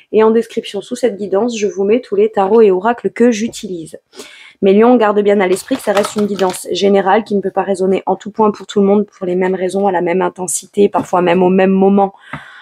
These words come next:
Euh, bah, pour tout le monde pareil, donc n'hésitez pas à aller voir vos autres signes pour un autre message ou un complément de message et pourquoi pas revenir un peu plus tard sur cette guidance puisque ce qui ne vous parle pas de suite peut vous parler plus tard, bien que pour cette série de guidances là, j'aime à penser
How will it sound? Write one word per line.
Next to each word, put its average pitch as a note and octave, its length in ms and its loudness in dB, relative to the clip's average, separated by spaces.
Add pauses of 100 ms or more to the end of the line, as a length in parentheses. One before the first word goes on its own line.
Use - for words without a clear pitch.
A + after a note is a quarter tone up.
(180)
Euh, F3 180 0
bah, F3 100 -2
pour - 180 -10
tout - 120 -4
le G3+ 80 4
monde F#3+ 160 2
pareil, F3+ 320 0
donc G3+ 200 0
n'hésitez G3 340 2
pas G#3 160 0
à - 20 4
aller F#3+ 160 2
voir F#3 160 -6
vos F#3+ 180 -6
autres F#3+ 220 -6
signes G3 240 -6
pour E3 160 -16
un E3+ 140 -4
autre G3+ 200 -4
message F#3+ 360 -2
ou F3 80 -6
un F3 60 -6
complément G3+ 420 2
de F3+ 80 2
message F#3 420 0 (460)
et F#3+ 80 0
pourquoi G3 320 -2
pas G#3 120 0
revenir G3 380 0
un F3 80 -2
peu F3+ 120 -10
plus - 120 -20
tard F3+ 160 -12
sur - 140 -16
cette E3+ 200 -12
guidance F#3 600 -2 (380)
puisque G#3 300 -4
ce - 120 -8
qui G#3+ 100 -2
ne G#3 80 2
vous F#3+ 100 0
parle F#3+ 280 0
pas F3 120 2
de D#3+ 120 -4
suite - 300 -4
peut - 120 0
vous A3+ 160 0
parler F#3+ 320 0
plus - 180 -20
tard, G3 300 -2
bien G3+ 320 2
que G#3+ 120 -4
pour - 200 -8
cette A3+ 220 -2
série A3 320 0
de G3 80 2
guidances F3 420 -6
là, G3 140 2
j'aime G3+ 180 0
à F3+ 80 0
penser G3 440 -6